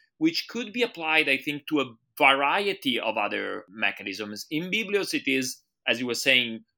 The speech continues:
mostly kind of a set collection, although it's a set collection with a goal and not set collection scoring on its own. But anyhow, it is some cards you keep, some cards you give to other players, some cards go on the auction.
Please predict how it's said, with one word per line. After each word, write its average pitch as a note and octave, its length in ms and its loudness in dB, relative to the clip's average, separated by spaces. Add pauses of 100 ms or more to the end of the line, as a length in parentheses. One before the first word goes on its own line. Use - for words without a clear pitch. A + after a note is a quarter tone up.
mostly C#3+ 520 -4 (280)
kind F#3 340 0
of E3 80 -2
a D#3 60 -2
set D#3 300 4
collection, C3+ 500 2
although A#2+ 240 -4
it's A#2 160 -4
a A2+ 120 -6
set - 280 -6
collection A#2+ 480 -2
with A#2 180 -8
a A#2 60 -4
goal G#2+ 600 2
and G#2 120 -4
not G#2 240 -2
set - 140 -8 (100)
collection G2+ 440 -6
scoring A2 500 -4
on F#2+ 100 -10
its - 180 -10
own. A2 320 -2 (500)
But B2+ 180 0
anyhow, C#3+ 440 6
it B2+ 140 0
is B2+ 420 2
some C#3 300 -2
cards C#3 320 2
you C3 100 -2
keep, B2+ 300 -6
some A#2+ 260 -2
cards A#2 300 0
you G#2+ 80 -6
give A2+ 220 -6
to A2+ 100 -4
other G#2+ 180 -2
players, G#2 400 0
some G2 140 -10
cards G2+ 300 -4
go G#2 180 -6
on F#2+ 160 -12
the G#2 100 -2
auction. G#2+ 400 -2